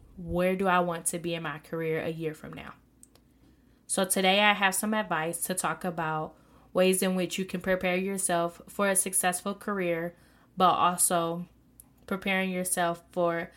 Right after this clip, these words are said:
a successful term at your current job. I will talk about setting your salary goals and then building new skills, also while improving current ones that you have, tracking your achievements,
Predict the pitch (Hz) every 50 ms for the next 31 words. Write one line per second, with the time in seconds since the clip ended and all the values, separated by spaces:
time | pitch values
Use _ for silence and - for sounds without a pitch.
0 | - - - - - - - - - 190 180 - - 185 180 180 - - - 175
1 | 175 175 - - 190 180 170 165 160 - - 170 170 - 170 165 165 - - 180
2 | 170 165 165 170 - 151 151 - - - - _ _ _ - _ _ - - 185
3 | 190 190 185 - 180 180 180 190 185 185 175 165 160 160 160 - - - - _
4 | _ - - - 190 180 180 185 180 175 170 170 - 196 180 190 196 196 202 208
5 | 202 185 202 202 196 202 202 202 208 208 - - - - _ _ _ _ _ _
6 | _ _ _ _ _ _ _ _ _ _ - 190 190 190 185 185 185 180 180 165
7 | 180 185 185 190 185 185 180 180 180 180 185 190 208 202 - - - 180 175 175
8 | 175 180 185 - - - _ _ _ _ _ _ _ _ _ _ - - 190 190
9 | - - 190 180 180 175 175 175 170 165 160 160 160 165 165 170 - - - _
10 | _ _ _ - - - _ - 196 190 185 - 196 190 185 180 185 185 180 -
11 | - 208 202 190 175 175 180 175 170 170 - 160 170 - - 196 185 170 165 160
12 | 160 170 170 - - - _ _ _ _ _ _ _ _ _ - - - - 196
13 | 180 185 - 214 214 214 202 196 185 180 - - 202 202 214 226 226 233 240 233
14 | - - - -